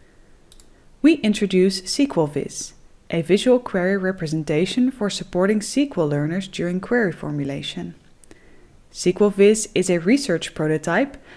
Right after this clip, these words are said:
that we will show as embedded in Jupyter Notebooks. For this demonstration, we use a database schema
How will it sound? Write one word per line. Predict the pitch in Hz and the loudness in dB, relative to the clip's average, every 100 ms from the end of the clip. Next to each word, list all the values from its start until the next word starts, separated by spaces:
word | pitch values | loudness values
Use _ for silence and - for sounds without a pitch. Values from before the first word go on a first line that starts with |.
| - | -6
that | 196 190 | -2 2
we | 277 | 2
will | 294 277 | 2 0
show | - 208 208 220 - | 0 0 2 0 -2
as | 175 180 - | -2 -2 -2
embedded | 165 147 165 220 240 - | -4 0 2 2 2 -2
in | 170 | -4
Jupyter | 156 165 165 185 | -2 -4 -4 -4
Notebooks. | 190 185 175 - - - - - _ _ - - - - _ _ - - | -2 -2 -4 -10 -14 -14 -14 -16 _ _ -20 -20 -20 -20 _ _ -20 -12
For | - 170 | -2 2
this | 185 285 | 4 4
demonstration, | 269 233 202 - 165 165 - 220 285 - - | 4 4 2 0 0 0 0 0 0 -4 -8
we | 180 | -2
use | 185 190 190 | 2 2 2
a | 180 180 | 0 4
database | 202 320 175 151 147 | 4 4 2 -2 -4
schema | - 156 151 180 | -6 -4 -4 -6